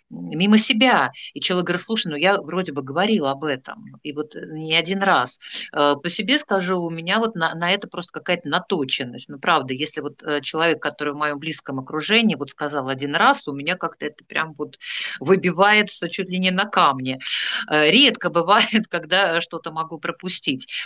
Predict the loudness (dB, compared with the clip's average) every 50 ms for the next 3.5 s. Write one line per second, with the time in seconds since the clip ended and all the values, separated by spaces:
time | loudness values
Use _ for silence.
0 | -6 0 2 2 4 4 4 4 6 6 4 4 4 2 2 2 2 2 0 -4
1 | -6 -6 0 2 2 4 4 2 2 2 2 2 2 0 0 0 2 2 2 0
2 | 0 -2 -2 -2 -4 -4 -6 -6 -6 -4 -4 -4 -2 -2 -2 0 0 2 4 6
3 | 6 6 4 2 0 -6 -10 -10 -18